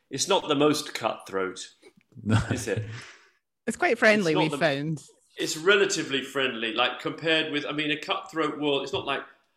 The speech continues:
Speaker 1: um, high-performance racing car drivers, right? You know what I mean? Or, um, I don't even know. Yeah, bandits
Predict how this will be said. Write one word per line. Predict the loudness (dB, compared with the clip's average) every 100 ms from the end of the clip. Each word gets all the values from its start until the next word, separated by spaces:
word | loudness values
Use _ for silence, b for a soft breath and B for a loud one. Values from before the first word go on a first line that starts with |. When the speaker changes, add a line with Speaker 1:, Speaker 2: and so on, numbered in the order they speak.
| _ _ _ _ _ _
Speaker 1:
um, | -4 -4 -4 -8 -4
high-performance | 0 0 -2 -4 -2 -2 -4 -6
racing | -2 -2 -2 -10
car | -8 -4 -4
drivers, | -2 -2 0 -2 -8 -10 -8
right? | -4 -2 -2
You |
know | -4
what | -2
I |
mean? | -2 -2 -2
Or, | -4 -4 -2 -4
um, | -6 -8 -16 b b b b _ -10
I | -8
don't | -6 -10
even | -12 -12
know. | -12 -10 -10 -14 -20 _ _ _ _
Yeah, | -8 -6 -4 -4
bandits | 2 2 2 -2 -8 -6 -8 -8